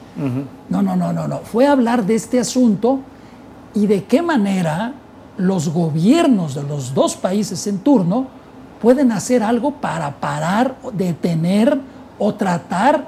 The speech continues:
Speaker 2: de evitar esa situación. A eso fue. O sea,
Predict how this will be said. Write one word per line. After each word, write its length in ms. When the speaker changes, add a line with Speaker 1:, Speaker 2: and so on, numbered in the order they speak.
Speaker 2:
de 140
evitar 420
esa 180
situación. 600
A 140
eso 260
fue. 480
O 80
sea, 240